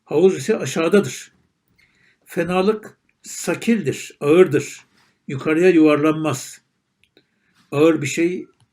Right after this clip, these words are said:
aşağı gider, yukarı gitmez, yuvarlanmaz. Cehaletle cezbetmemek şartıyla,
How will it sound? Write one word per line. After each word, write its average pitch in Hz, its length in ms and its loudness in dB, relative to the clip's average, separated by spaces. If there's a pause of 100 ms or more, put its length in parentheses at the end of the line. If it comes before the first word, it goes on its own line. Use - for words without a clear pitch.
(440)
aşağı 196 280 0
gider, 127 400 -6
yukarı 127 260 -4
gitmez, 127 520 -10
yuvarlanmaz. 120 760 -6 (720)
Cehaletle 185 720 0
cezbetmemek 160 760 -2
şartıyla, 139 560 -6